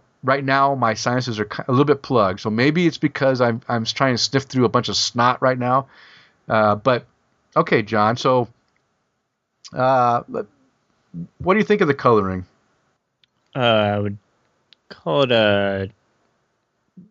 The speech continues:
Speaker 2: bit of a deep copper.
Speaker 1: Yeah,
Speaker 2: Uh,
Speaker 1: yeah, I agree.
Speaker 2: um, slightly off-white head, small bubbles, lingering. Um, not a big head, but,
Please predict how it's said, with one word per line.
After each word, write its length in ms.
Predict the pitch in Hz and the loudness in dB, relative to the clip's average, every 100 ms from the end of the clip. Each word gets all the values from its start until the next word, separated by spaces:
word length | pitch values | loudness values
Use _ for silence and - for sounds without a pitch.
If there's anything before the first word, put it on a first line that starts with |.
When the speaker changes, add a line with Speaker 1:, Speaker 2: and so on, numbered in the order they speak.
| _ _ | _ _
Speaker 2:
bit 100 | 170 | -2
of 60 | 143 | 0
a 60 | |
deep 280 | 117 117 117 | 0 0 0
copper. 540 | - 117 - 127 123 117 | 0 0 2 0 0 -2
Speaker 1:
Yeah, 280 | 147 220 170 143 | 0 0 -2 -8
Speaker 2:
Uh, 160 | 107 117 | -8 -4
Speaker 1:
yeah, 200 | 175 196 - | -4 -4 -4
I 120 | 135 | -4
agree. 220 | 139 127 | -4 -6
Speaker 2:
um, 100 | - _ _ _ _ _ _ _ _ _ _ _ _ _ _ | -8 _ _ _ _ _ _ _ _ _ _ _ _ _ _
slightly 300 | - 120 117 | -6 -2 0
off-white 500 | 101 110 - 110 113 - | 0 -2 0 0 0 0
head, 380 | 110 107 107 | 0 0 0
small 280 | 104 - 104 | -6 -4 -2
bubbles, 520 | 104 101 104 104 - - - | 0 2 0 -2 -10 -16 -4
lingering. 640 | 110 104 107 107 104 104 104 _ _ _ - - _ 71 _ _ _ - | 0 2 2 2 2 0 -4 _ _ _ -12 -12 _ -20 _ _ _ -12
Um, 460 | 78 - - - - _ _ _ _ - | -8 -8 -10 -12 -14 _ _ _ _ -4
not 140 | 135 | 0
a 60 | 135 | 0
big 280 | 117 120 120 | 2 0 0
head, 320 | 120 117 120 | 2 2 2
but, 280 | 110 95 | 0 0